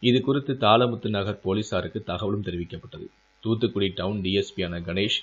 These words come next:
தாளமுத்து நகர் இன்ஸ்பெக்டரான பிரேமா, எஸ் ஐ ஆன விஜயகுமார் மற்றும்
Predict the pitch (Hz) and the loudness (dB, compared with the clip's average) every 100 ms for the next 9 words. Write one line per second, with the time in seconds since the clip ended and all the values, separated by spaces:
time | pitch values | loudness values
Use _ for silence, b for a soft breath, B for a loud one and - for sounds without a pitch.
0 | - _ 90 98 104 98 95 90 87 87 | -8 _ 2 2 2 -2 -4 -4 -6 -8
1 | 92 - 92 90 87 85 - 90 92 90 | -8 -8 -4 -4 -6 -8 -2 0 0 -2
2 | - B B B _ 95 95 117 104 98 | -6 B B B _ -2 2 2 4 2
3 | 90 85 101 101 90 90 107 90 90 - | -2 0 0 0 -2 -2 -4 -4 -4 -4